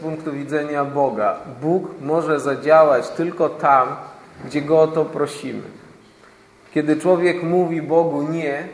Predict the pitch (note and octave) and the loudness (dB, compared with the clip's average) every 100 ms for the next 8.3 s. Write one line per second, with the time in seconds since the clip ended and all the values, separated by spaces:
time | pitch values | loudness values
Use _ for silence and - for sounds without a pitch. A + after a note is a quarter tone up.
0 | - F#3 F#3 G3 G3 G3 G3+ E3+ C#3+ A#2 | -12 -8 -6 -4 -2 0 0 0 -2 -4
1 | G#2+ G2 F2+ - - - _ _ _ _ | -8 -8 -12 -14 -18 -20 _ _ _ _
2 | _ _ _ _ _ _ A#2+ B2+ C#3 - | _ _ _ _ _ _ 0 0 0 -4
3 | F3 G3 F#3+ E3+ E3 E3 F#3+ F#3 D#3+ C#3+ | -6 -4 -4 -4 -2 0 0 2 0 -2
4 | C#3+ F#3+ E3+ A#2 C3+ F3 - - - - | 4 6 6 4 2 2 -4 -14 -20 -20
5 | _ - C#3+ - D#3+ C#3 C#3+ D#3 D#3 D#3+ | _ -6 -6 -4 -4 0 2 2 2 2
6 | E3 D#3+ D3 C#3 C3+ C3 D3 D3 - C#3+ | 2 2 0 0 -2 -2 -2 -2 -4 -4
7 | C#3+ C3+ C3 B2+ - C#3+ C3+ A2+ A2 A#2+ | -2 -2 -2 -4 0 4 4 4 -2 0
8 | D3 - | 0 -4